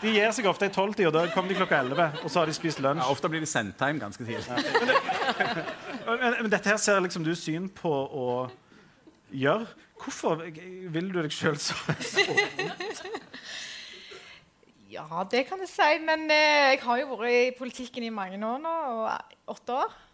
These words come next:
Speaker 3: Vært i opposisjon hele tiden, eller mindretall hele tiden, og jeg ser jo endelig at det nå kan være mulighet for å få gjennomslag for, eh,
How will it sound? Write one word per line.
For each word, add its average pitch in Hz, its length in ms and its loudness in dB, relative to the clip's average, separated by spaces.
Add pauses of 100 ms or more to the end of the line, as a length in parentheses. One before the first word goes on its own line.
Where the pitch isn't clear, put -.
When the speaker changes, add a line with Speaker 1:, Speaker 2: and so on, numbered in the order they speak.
(340)
Speaker 3:
Vært 220 220 -10
i 214 80 -8
opposisjon 240 760 -14 (360)
hele 208 200 -8
tiden, 254 280 -10
eller 220 160 -10
mindretall 233 480 -8
hele 214 160 -8
tiden, 311 240 -18
og 311 80 -12
jeg 254 200 -10 (120)
ser 214 540 -10
jo 247 140 -6
endelig 208 580 -6 (100)
at 226 160 -12
det 226 80 -8
nå 208 140 -8 (300)
kan 208 180 -10
være 208 160 -10
mulighet 196 420 -12
for 196 240 -12
å 196 100 -6 (640)
få 208 120 -10
gjennomslag 202 560 -12
for, 175 320 -12
eh, 170 340 -12